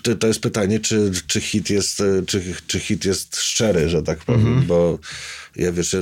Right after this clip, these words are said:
Speaker 1: bo ja, b-, pracowałem nad wieloma kawałkami komercyjnymi i,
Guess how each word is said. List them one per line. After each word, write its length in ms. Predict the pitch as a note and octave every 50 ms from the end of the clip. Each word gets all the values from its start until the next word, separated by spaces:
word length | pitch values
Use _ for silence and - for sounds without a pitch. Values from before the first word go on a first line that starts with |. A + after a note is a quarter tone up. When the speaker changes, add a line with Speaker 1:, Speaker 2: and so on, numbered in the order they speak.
| E2+ F2 F2
Speaker 1:
bo 140 | D2 F2+ G2
ja, 100 | F#2+ F#2 F#2+ G2 F#2
b-, 340 | E2 E2+ F2 F2+ F2+ C2+ D#2 E2+ _ -
pracowałem 480 | - G2 - - G2+ F#2 F#2+ F#2+ G2
nad 140 | F#2+ F#2+ F2+
wieloma 340 | F2+ F#2+ G2+ G2+ G2 F2+ E2+
kawałkami 480 | D#2+ F2+ F2 F2 E2 D#2+ - F2 F2+ E2
komercyjnymi 920 | - F#2 F#2+ F2+ D#2+ - - F#2+ F2+ F2+ E2+ E2 E2 F2 F#2 G2 F#2+ - -
i, 400 | - F#2 F#2 F#2 F#2 F#2 F#2 E2+